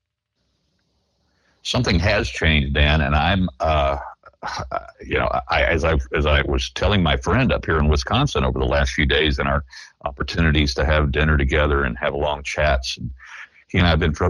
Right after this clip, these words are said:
friends, uh, for thirty-five years, uh, this, this year, as a matter of fact. And the, the stark difference in my life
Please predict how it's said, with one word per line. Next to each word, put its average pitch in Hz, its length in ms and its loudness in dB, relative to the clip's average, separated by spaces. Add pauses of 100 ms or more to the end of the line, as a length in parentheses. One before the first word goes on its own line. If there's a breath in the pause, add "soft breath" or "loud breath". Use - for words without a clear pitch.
friends, 82 460 0
uh, 78 220 0
for 69 220 -2 (280)
thirty-five 90 960 -2
years, 73 480 0
uh, 69 160 2
this, 73 360 -2
this 73 240 -2
year, 85 260 0
as - 100 -6
a - 20 -8
matter 64 200 0
of 62 40 -2
fact. 62 380 -2 (560 loud breath)
And 80 440 4 (280)
the, 76 600 2 (760)
the 95 100 -2
stark 110 460 -2
difference 87 640 -2 (240)
in 85 180 2
my 82 180 2
life 78 540 0